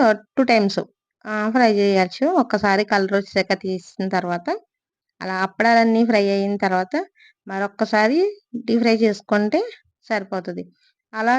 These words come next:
టూ టైమ్స్ వద్దు, ఒక్కసారి ఫ్రై చేసుకోవాలి మనం, ఒక్కసారితో అయిపోవాలి అనుకుంటే స్టవ్ని అయితే సిమ్లో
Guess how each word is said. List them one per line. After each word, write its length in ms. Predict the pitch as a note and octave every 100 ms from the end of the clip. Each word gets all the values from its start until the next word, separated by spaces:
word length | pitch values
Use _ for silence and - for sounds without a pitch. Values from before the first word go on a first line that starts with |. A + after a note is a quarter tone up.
| B3+
టూ 100 | B3
టైమ్స్ 360 | A3 A3 G#3 A3+
వద్దు, 300 | A3+ F#3+ G#3+ A3+ - G3
ఒక్కసారి 500 | - G3+ G#3 G3+ G#3 G3
ఫ్రై 140 | G3+
చేసుకోవాలి 600 | F#3+ G3 - G3 G3 F#3+
మనం, 200 | F#3+ F#3+ F#3+
ఒక్కసారితో 680 | F3+ F#3+ G3 F#3 F#3+ F#3+ F#3+
అయిపోవాలి 580 | F#3 F3+ F3+ F#3 F#3 F#3
అనుకుంటే 480 | F3+ F3 F3+ F#3 B3+ F#4 - _ _ _ -
స్టవ్ని 400 | - G3+ G3+ G3
అయితే 200 | F#3+ A3+
సిమ్లో 400 | C4 A3+ G3 F#3+